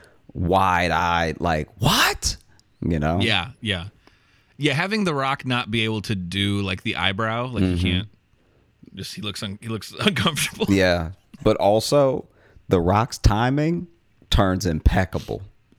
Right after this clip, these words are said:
Speaker 1: The Rock,
Speaker 2: Yeah.
Speaker 1: the, The Rock will roast you so hard, he won't have to beat you up.
Speaker 2: See, but The Rock already had that ability. He already had great timing, though,
Speaker 1: He
Speaker 2: working the mic in, like, W W E.
Speaker 1: he
Speaker 2: It's
Speaker 1: had
Speaker 2: like, this is where
Speaker 1: he had great timing, and he has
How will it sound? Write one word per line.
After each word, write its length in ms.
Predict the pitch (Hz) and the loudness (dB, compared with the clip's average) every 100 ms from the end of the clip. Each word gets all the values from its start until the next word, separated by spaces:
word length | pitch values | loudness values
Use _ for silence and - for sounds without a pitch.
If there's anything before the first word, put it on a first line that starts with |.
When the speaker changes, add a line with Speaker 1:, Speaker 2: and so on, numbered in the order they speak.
| _ _ _ _ _ _ _ _ _ _ _ _ _ _ - | _ _ _ _ _ _ _ _ _ _ _ _ _ _ 2
Speaker 1:
The 100 | 104 | 4
Rock, 260 | 92 113 | 4 4
Speaker 2:
Yeah. 140 | 98 90 | 2 2
Speaker 1:
the, 240 | 101 92 | 2 2
The 120 | 82 95 | 0 0
Rock 360 | 90 127 151 | 2 0 0
will 160 | 101 90 | -2 0
roast 400 | 87 104 110 - | 0 0 -2 -2
you 80 | 120 | -2
so 200 | 110 98 | 0 2
hard, 280 | 98 98 | 2 2
he 80 | 107 | 2
won't 180 | 107 98 | 2 2
have 160 | 110 120 | 2 0
to 60 | 87 | -2
beat 240 | 87 76 | -2 0
you 140 | 82 | 0
up. 280 | 69 50 - _ - _ _ _ _ _ - - - - | 0 -4 -8 _ -20 _ _ _ _ _ -20 -20 -20 -10
Speaker 2:
See, 160 | 220 | -6
but 120 | 226 | -2
The 100 | 220 | -2
Rock 320 | 220 240 339 - | 0 0 0 -2
already 260 | 247 220 | -4 -2
had 260 | 190 208 190 | -2 -4 -2
that 160 | 190 | -2
ability. 320 | 160 156 151 190 | -2 -2 0 0
He 60 | |
already 180 | 392 147 | 0 -2
had 100 | 123 | -2
great 240 | 117 127 | -2 -4
timing, 380 | - 147 180 113 | -4 -2 0 0
though, 260 | 90 50 52 - - | -2 -8 -12 -16 0
Speaker 1:
He 180 | - 339 | 4 6
Speaker 2:
working 220 | - 117 | 4 0
the 40 | |
mic 360 | 101 113 123 - | 0 -2 -4 -8
in, 100 | 101 | -8
like, 160 | 101 101 | -8 -4
W 220 | 117 107 | -4 -2
W 240 | 98 90 104 | -4 -4 -4
E. 120 | 120 | 0
Speaker 1:
he 220 | 104 135 | 4 6
Speaker 2:
It's 80 | 151 | 6
Speaker 1:
had 60 | 147 | 4
Speaker 2:
like, 100 | 101 | 0
this 160 | 175 | -6
is 80 | 196 | -6
where 520 | 160 143 139 127 120 | -4 -2 -2 -2 0
Speaker 1:
he 120 | 110 131 | 6 8
had 220 | 139 117 | 8 6
great 260 | 120 123 | 6 4
timing, 680 | - 92 98 120 139 160 175 | 2 2 4 4 4 2 2
and 120 | - | 2
he 60 | 113 | 4
has 180 | 110 | 4